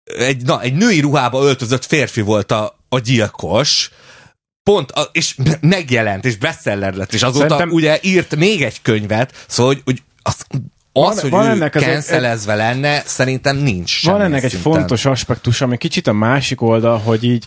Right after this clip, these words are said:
Speaker 2: így erről mi igazából ilyen kívülállóként
Speaker 1: Igen.
Speaker 2: beszélgetünk, de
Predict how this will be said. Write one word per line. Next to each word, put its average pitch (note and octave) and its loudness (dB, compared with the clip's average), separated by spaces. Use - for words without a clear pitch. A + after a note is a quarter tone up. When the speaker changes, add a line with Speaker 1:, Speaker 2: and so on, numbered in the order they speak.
Speaker 2:
így A#2+ 0
erről A#2+ 2
mi A#2 0
igazából C3 0
ilyen C3+ 2
kívülállóként A#2+ -2
Speaker 1:
Igen. G#2+ 0
Speaker 2:
beszélgetünk, G2+ -4
de A#2 -2